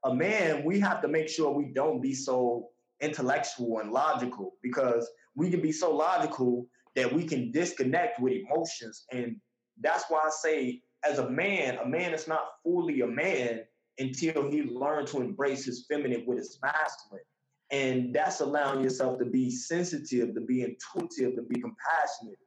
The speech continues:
So I'm all about saying, okay,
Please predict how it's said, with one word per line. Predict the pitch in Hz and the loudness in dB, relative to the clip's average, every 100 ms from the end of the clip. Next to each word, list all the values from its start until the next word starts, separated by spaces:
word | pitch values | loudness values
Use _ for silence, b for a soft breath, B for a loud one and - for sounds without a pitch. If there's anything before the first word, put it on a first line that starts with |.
| _ _ _ | _ _ _
So | - 147 135 123 120 117 - _ - | -6 0 4 4 2 -2 -10 _ 0
I'm | 202 196 | 2 4
all | 175 - | 2 2
about | 139 131 123 123 - _ | 2 4 2 0 -4 _
saying, | - 147 139 131 123 117 117 | -8 -2 2 2 2 0 0
okay, | 139 143 135 120 113 107 | 0 0 2 2 2 -2